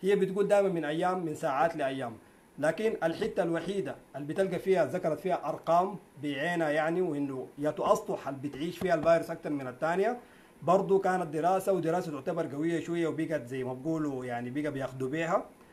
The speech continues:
اللي هي ال-، برضو ال-، نفس المجلة اللي اتكلمت عنها قبل شوية، اللي هي نيو Journal اوف England Medicine، قالت إنه هو أقصى زمن له تقريبًا بياخد اثنين وسبعين ساعة، اللي هي على ياتو أسطح قالوا أكتر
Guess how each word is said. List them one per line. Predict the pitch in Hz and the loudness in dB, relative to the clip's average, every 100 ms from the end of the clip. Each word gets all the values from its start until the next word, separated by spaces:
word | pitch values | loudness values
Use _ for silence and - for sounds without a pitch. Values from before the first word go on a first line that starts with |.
| - - | -18 -8
اللي | 139 156 | -6 -2
هي | 175 180 185 143 | 2 2 2 -2
ال-، | 147 | -6
برضو | 143 185 180 180 147 | 0 0 0 -2 -2
ال-، | 147 147 | 0 0
نفس | 190 202 | 0 -2
المجلة | 165 151 160 160 165 139 | -2 -2 -2 2 0 0
اللي | 135 127 123 120 | -4 -8 -12 -10
اتكلمت | 143 160 165 | -4 -2 0
عنها | 143 160 147 | 0 0 -2
قبل | 131 120 | -6 -8
شوية، | 127 156 170 160 | -6 -4 0 0
اللي | 135 147 | -2 -4
هي | 143 | -4
نيو | 147 160 | -2 -2
Journal | 151 160 160 165 | 0 0 0 0
اوف | 165 - | -2 -8
England | 156 147 139 | -6 -4 -4
Medicine، | 139 175 196 220 226 180 | -2 -2 2 2 2 2
قالت | 180 196 196 202 180 | 4 6 4 4 0
إنه | 180 170 185 196 - - - - 156 | -4 -2 -2 -4 -8 -20 -20 -8 0
هو | 185 180 180 - - - - | 4 6 4 -2 -20 -4 -2
أقصى | 202 - 170 131 - - - | -2 -2 -2 -2 -4 -16 -2
زمن | 156 190 151 151 | 2 2 2 0
له | 185 180 | 0 0
تقريبًا | 165 - 180 196 202 | -2 -2 0 2 4
بياخد | 208 156 160 185 185 143 | 4 2 2 2 2 -4
اثنين | - 170 165 | -2 -2 -2
وسبعين | 143 127 156 | -4 -4 -4
ساعة، | 151 143 117 110 - - | -4 -4 -4 -6 -14 -12
اللي | 127 139 151 | -8 -6 0
هي | 180 | 2
على | 156 - - 143 | 2 0 -2 0
ياتو | 147 143 160 | -2 0 -2
أسطح | 190 226 226 143 | 0 0 0 4
قالوا | 175 170 156 | 4 4 -2
أكتر | - - - | -6 -4 -4